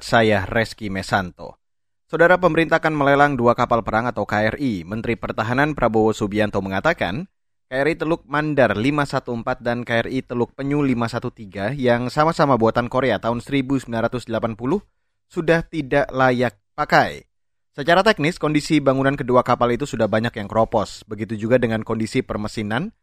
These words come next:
kelistrikan, dan peralatan navigasi yang sudah tidak bisa lagi digunakan. Saat rapat kerja dengan Komisi Bidang Pertahanan di D P R, Prabowo menyampaikan permohonan persetujuan lelang kepada D P R. Ditaksir, limit jual atau lelang K R I Teluk Penyu kurang dari lima miliar rupiah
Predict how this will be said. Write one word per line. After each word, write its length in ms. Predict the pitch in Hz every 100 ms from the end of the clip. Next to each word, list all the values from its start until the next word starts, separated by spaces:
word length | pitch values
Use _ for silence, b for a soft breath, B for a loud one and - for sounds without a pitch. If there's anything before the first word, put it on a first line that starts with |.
| _
kelistrikan, 640 | 160 160 - 160 180 175 151
dan 160 | 143
peralatan 480 | 131 123 123 135 131
navigasi 480 | 120 107 113 - 139
yang 80 | 120
sudah 240 | 120 117
tidak 240 | 117 98
bisa 240 | 107 107 120
lagi 240 | 113 101
digunakan. 720 | 98 95 101 123 135 127 85 - _ _ _ _ _
Saat 160 | 160 165
rapat 320 | 175 170 -
kerja 240 | 165 165
dengan 240 | 160 151 147
Komisi 400 | 147 147 156 139
Bidang 240 | 139 131
Pertahanan 480 | 139 131 135 139 135
di 80 | 113
D 160 | 113
P 80 | 131
R, 400 | 107 104 139 202 -
Prabowo 400 | 139 131 131 151
menyampaikan 720 | 143 127 117 120 - 101 175 - _ _
permohonan 560 | 165 165 165 160 165 160
persetujuan 560 | 156 - 143 127 143
lelang 400 | 139 135 143 135
kepada 160 | 120 113
D 160 | 107 110
P 80 |
R. 320 | 127 143 117 - - _ _ -
Ditaksir, 560 | 101 151 - 120 156
limit 320 | 170 165 170
jual 240 | 139 156 165
atau 160 | 151
lelang 240 | 147 139 135
K 240 | 131 131
R 0 |
I 80 | 135
Teluk 240 | 135 127
Penyu 320 | - 131 143 160
kurang 320 | 131 131 135
dari 240 | 113 123
lima 240 | 120 113 113
miliar 320 | 107 104 104
rupiah 400 | 104 107 110